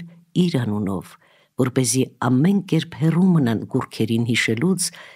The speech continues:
և սրտով և խոսքով, բոլոր գործերով և խոսքերով կապվեն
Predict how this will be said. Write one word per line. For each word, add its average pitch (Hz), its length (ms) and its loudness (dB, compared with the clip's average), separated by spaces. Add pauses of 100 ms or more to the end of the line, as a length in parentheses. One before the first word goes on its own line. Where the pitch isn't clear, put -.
(120)
և 120 180 -2
սրտով - 720 -2
և 110 220 -4
խոսքով, - 680 -4 (340)
բոլոր 156 440 2
գործերով 160 680 0
և 110 200 -4
խոսքերով 170 680 -2 (480)
կապվեն - 540 -2